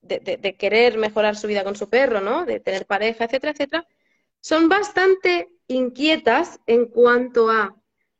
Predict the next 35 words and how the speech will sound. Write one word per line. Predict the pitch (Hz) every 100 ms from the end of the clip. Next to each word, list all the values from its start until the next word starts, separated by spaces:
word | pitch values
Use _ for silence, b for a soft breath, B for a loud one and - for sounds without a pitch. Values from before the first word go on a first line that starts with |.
| _
aprendizaje | 214 214 226 220 214 233 247 330
se | 330
refiere, | 302 277 277 302 415 - _ _ _ _ _
ya | 262
no | 294
solo | 294 277
del | 254
mundo | 240 233
del | 214 214
perro, | 262 277 294
sino | 247 214
también, | 202 196 214 220 226 - -
eh, | 214 190 -
otros, | 233 233 220 220 -
otras | 240 240 226 -
cosas, | 226 285 311
otras | 233 220 220
inquietudes, | 220 220 202 202 202 381 466 - _ _ _
¿no? | 214 240
Pues | 233 214
Andrea | 196 196 208 214 220
con | 214 214 214 208 208
Román | 208 208 208 240 262 b b b -
les | 214 208
flipa | 226 226 233
la | 269
música, | 233 285 240 220 - - _
son, | - 208 202
el | 208 208
Román | 214 190 220
es | 247
músico | 285 277 220 202
y, | 196
y | 185 220 196
Andrea, | 185 196 208 247